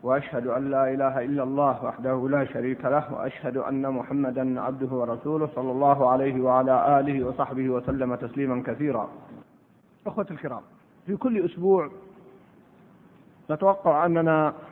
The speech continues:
سنغادر هذه الأحداث المؤلمة والفتن المتلاطمة،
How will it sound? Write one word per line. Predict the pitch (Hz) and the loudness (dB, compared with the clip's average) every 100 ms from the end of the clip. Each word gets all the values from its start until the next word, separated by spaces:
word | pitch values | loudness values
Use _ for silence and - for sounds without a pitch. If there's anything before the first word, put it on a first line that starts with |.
| - - - - - - | -20 -20 -20 -20 -20 -6
سنغادر | 165 170 180 220 170 165 | -2 2 6 6 6 6
هذه | 175 170 | 6 6
الأحداث | 165 - 143 170 151 | 4 0 2 2 4
المؤلمة | 156 175 156 151 139 - - - - - - - - - - - | 2 2 2 2 0 -2 -18 -20 -20 -20 -20 -20 -20 -20 -20 -12
والفتن | 185 165 185 175 165 | -10 -2 2 4 4
المتلاطمة، | 151 147 139 151 147 143 139 | 2 2 4 4 4 0 -2